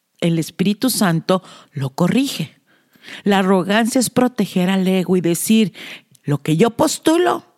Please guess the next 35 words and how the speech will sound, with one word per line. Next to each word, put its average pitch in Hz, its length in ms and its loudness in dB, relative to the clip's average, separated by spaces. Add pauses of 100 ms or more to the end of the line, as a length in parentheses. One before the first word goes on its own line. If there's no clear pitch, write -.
es 143 380 -6
verdad, 139 460 -4 (160)
es 175 240 0
real, 214 400 -2 (240)
porque - 200 -2
lo 165 80 0
estamos 202 400 0
viendo 196 300 0
en 180 80 -2
ese 165 160 -4
cuerpo. - 460 -12 (360)
Lo 165 140 0
que 160 120 0
yo 190 140 -2
pienso 302 400 -2
es 220 140 0
mío". 185 420 0 (400)
¿Por 139 140 -12
qué? 233 140 -2
Porque - 280 -4 (140)
me 254 140 -6
ha - 20 -12
costado - 640 -2
trabajo 214 460 -2
estar 117 240 -4
aquí, 214 580 -2
leo, 175 480 0
estudio, 180 880 0 (500)
me 160 140 -2
certifico, 175 1160 -2 (480)
vuelvo 185 500 2
a 208 100 -2
tener 190 300 0
otro 202 260 0
diploma. 175 760 0